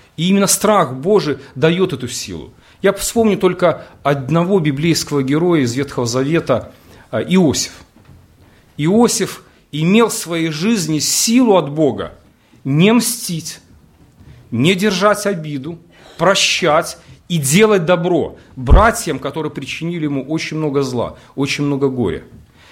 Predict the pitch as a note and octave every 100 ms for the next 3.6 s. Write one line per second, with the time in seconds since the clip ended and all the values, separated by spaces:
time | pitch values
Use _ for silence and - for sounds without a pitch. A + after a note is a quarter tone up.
0 | - - D#3 - G3+ A3+ G#3+ G#3+ F#3 A#3
1 | B3 - D3+ - _ _ _ F#3+ A#3 G#3+
2 | F#3 - - A3 G#3 F#3+ - G#3+ A3 F3
3 | C3 B2+ C3 B2 G2+ C#2